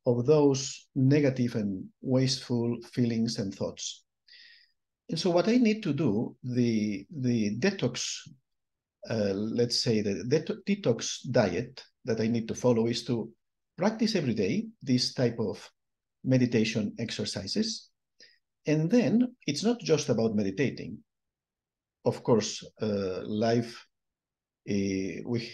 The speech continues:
we need to play our parts, we need to do many things. So we meditate, for instance, in the morning, we raise the level of our mental energy,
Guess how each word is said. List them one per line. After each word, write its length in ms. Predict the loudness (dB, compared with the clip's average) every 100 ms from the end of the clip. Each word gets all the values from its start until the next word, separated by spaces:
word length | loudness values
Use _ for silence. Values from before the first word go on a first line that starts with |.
| -4
we 120 | -2
need 200 | -2 0
to 500 | 0 0 -2 -6 -14 0
play 220 | 4 4
our 120 | 4
parts, 460 | 2 0 2 0 0
we 80 | 0
need 160 | 2
to 60 | 0
do 120 | 0
many 240 | 2 2 2
things. 400 | 0 -2 -4 -4
So 140 | -2
we 240 | -2 0
meditate, 600 | 2 2 2 0 -2 -4 -10
for 120 | -2
instance, 360 | -2 0 -4 -4
in 80 | -4
the 80 |
morning, 460 | 0 0 2 2 0 -6 _ _ _ -20 -20 -20 _ _ _ _ _ -6
we 180 | 0 2
raise 360 | 4 2 2
the 100 | 2
level 360 | 0 0 -2 -6 -12 _ -6
of 180 | -4 -2
our 200 | -2 0
mental 360 | 0 0 -4 -2
energy, 460 | -2 0 -2 -4